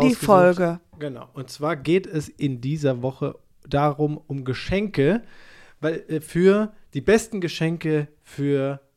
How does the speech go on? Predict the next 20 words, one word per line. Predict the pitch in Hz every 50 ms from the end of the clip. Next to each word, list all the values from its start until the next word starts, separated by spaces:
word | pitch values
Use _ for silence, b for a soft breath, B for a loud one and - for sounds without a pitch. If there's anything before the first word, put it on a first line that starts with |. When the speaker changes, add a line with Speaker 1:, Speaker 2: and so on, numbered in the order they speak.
| _ -
Speaker 1:
Reisebegeisterte | 131 147 170 190 175 170 135 123 - - 120 120 123 113 - 147 127 139 139 139 135
oder | - 127 127 131 131
Traveler | 131 - - 156 156 165 156 147 127 120 113 113 120 117
wie | - 120 127 -
uns. | 147 151 143 123 113 - - - - - -
Speaker 2:
Genau. | 127 143 359 381 349 254 180 165
Speaker 1:
Worüber | 185 170 - b b b b b b b -
jeder | 156 147 151 180 175 185 170 151 151
Speaker 2:
Yes, | 180 180 165
Speaker 1:
kennt. | - 156 170 185
Speaker 2:
wir | 277 247
haben | 262 262
alle | - 240 254 220
haben's | 220 220 208 -
kapiert. | - 208 185 - 156 - - - - _ _ _ _ _ _ _ _ _ _ _ _ _ -
Ma-, | - - - - - 233
fangen | 226 - 254 233 220
wir | 208 180
mal | 175 160 156
an. | - 151 147